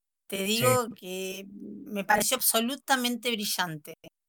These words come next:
Speaker 1: Y si
Speaker 2: Ujú.
Speaker 1: está, está bien puesta en, en tu listado, yo hubiese puesto,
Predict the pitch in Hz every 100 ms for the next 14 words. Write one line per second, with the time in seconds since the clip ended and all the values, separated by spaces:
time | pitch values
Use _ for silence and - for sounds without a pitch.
0 | _ - 196 143 139 - - 226 - 202
1 | 254 262 262 254 - - 254 226 226 226
2 | 214 - 226 220 233 214 294 285 285 277
3 | 269 240 277 262 294